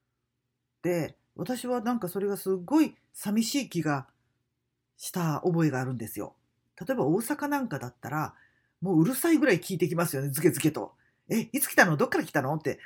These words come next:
で、「えー、なんでこんなことやってるの？仕事ない？」とかね。<laughs> もう本当に、なんていうか、なんていうのかな。あの、ズケズケって <laughs> 言われますけれど、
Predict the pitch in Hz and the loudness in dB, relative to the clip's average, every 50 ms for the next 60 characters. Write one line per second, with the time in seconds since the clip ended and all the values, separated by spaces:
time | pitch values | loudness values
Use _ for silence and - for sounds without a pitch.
0 | - - 151 156 160 160 _ - - 214 254 254 254 254 254 247 254 240 _ _ | -16 -10 -6 -6 -6 -8 _ -4 -2 0 0 2 0 0 0 -2 -2 -6 _ _
1 | - 240 311 302 226 220 202 208 185 170 175 156 156 - 147 139 135 135 135 - | -2 0 0 2 2 2 2 2 2 2 0 0 0 -2 -6 -4 -4 -6 -4 -2
2 | 214 285 320 311 320 294 190 147 156 165 175 170 - - - - 156 170 - - | -2 0 2 2 4 4 2 2 0 -2 -4 -6 -10 -12 -8 -6 -4 -4 -4 -4
3 | 240 233 - - - - 254 233 - - 190 202 202 190 170 147 127 - - 190 | -6 -8 -8 -14 -16 -12 -12 -10 -8 0 2 4 4 4 4 2 0 -4 -6 -6
4 | 214 240 233 233 - 208 208 208 202 190 - _ _ _ _ _ _ - - 147 | -6 -6 -6 -2 0 0 0 2 0 -4 -6 _ _ _ _ _ _ -16 -12 -10
5 | 139 147 139 - - 131 - 135 123 - _ _ 135 117 120 123 131 - 160 147 | -10 -10 -10 -12 -14 -14 -12 -14 -14 -16 _ _ -16 -14 -12 -12 -10 -8 -8 -8
6 | 143 127 - 120 123 127 117 110 - _ _ _ _ _ _ _ _ - 120 117 | -8 -8 -10 -10 -8 -8 -10 -10 -14 _ _ _ _ _ _ _ _ -12 -12 -10
7 | 120 123 117 117 113 107 90 - - _ _ _ - 160 160 175 190 165 131 143 | -10 -10 -12 -10 -12 -12 -14 -14 -18 _ _ _ -8 -6 -4 2 2 2 2 2
8 | 135 156 - - _ - 208 165 - 311 370 233 143 226 - 269 349 415 359 277 | -6 -8 -8 -8 _ 0 0 0 2 2 0 0 -2 -2 -6 -6 -6 -6 -6 -6
9 | 226 165 - 156 165 160 160 156 165 156 170 175 - - - 131 120 127 127 123 | -6 -8 -6 -4 -2 0 0 0 0 -2 -4 -8 -8 -12 -14 -12 -12 -8 -6 -8
10 | 127 - | -8 -8